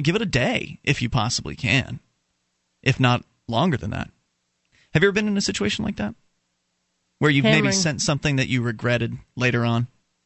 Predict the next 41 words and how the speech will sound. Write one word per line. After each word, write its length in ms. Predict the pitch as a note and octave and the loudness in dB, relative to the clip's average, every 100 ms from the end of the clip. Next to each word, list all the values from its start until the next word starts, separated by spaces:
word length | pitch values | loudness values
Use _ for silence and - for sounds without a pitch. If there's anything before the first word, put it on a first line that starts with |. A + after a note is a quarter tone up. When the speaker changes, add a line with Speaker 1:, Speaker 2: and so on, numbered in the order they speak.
| _ _ _ _ - | _ _ _ _ 0
Speaker 2:
I'm 220 | G#3+ B3 | 2 2
sure 340 | A3+ - G#3+ G#3 | 0 0 2 2
I 140 | G3+ | 2
have, 480 | F#3 F3+ F#3 F#3+ F3+ | 2 0 0 -2 -4
but 100 | F3+ | -4
I 120 | F3 | -4
can't 320 | F3 F#3+ F3 D#3 | -2 -2 -2 -2
think 140 | E3+ | -4
of 100 | E3 | -2
anything 320 | F3 E3 E3+ | 0 0 0
recently. 720 | E3+ E3+ E3 F3 F3+ F3 E3+ _ | 0 -2 -4 -6 -4 -4 -6 _
Speaker 1:
I, 160 | G3+ - | -2 0
I 140 | F#3 | 0
know 320 | G#3+ G#3 A#3 A#3 - | 0 0 -2 -4 -6
for 160 | E3+ | -4
a 60 | C#3 | -2
fact 320 | - C#3+ C#3+ | -2 -2 0
that 100 | D3+ | -2
I 80 | D3 | 0
have, 240 | D3 C#3+ | -2 -2
but 160 | C3+ A2 | -4 -2
same, 260 | - D3 - | -2 -2 -2
same, 260 | - C3+ | -4 -4
same 240 | - E3 B2+ | 0 0 0
thing. 280 | C3+ A#2+ | 0 0
I 60 | A2+ | 0
don't 160 | A#2+ G#2+ | 2 0
wanna 140 | A2 | 0
necessarily 580 | A2+ A2 G#2+ G#2+ A#2 A2+ | -2 -4 -4 -4 -4 -2
dig 240 | A2+ A#2 | 0 2
up 160 | A#2 A2 | 0 0
whatever 300 | B2 A2 A2 | 0 0 -2
it 80 | G2 | 2
was. 340 | B2+ A2 A#2 | 2 2 2
Whatever 220 | D3+ C3+ | 2 2
it 60 | C3+ | 0
is, 160 | D3+ | 0
completely 460 | - B2+ D3 C3 A#2+ | -2 0 0 0 0
behind 400 | A2+ A#2 C#3 A2+ | 0 2 2 0
me, 140 | - | -2
so 400 | - - G#2+ G#2+ | -4 -2 0 -2